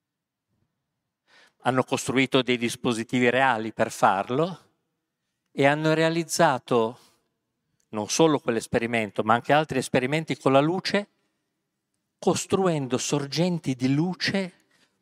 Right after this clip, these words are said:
potentissime, interessantissime per poter studiare il vivente.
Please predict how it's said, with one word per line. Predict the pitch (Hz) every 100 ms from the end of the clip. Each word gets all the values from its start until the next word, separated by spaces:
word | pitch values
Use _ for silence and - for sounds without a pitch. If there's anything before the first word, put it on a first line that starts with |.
| _
potentissime, | - 147 - 143 143 - 131 - - 117 98 - - _ _ _ _ _ _ _ _ _ _ _ _
interessantissime | - 131 - 262 175 - 117 120 - 117 - 143 156 160
per | - 135
poter | - 127 135
studiare | 127 - 139 123 117 123
il | 120 113
vivente. | 123 113 104 104 95 -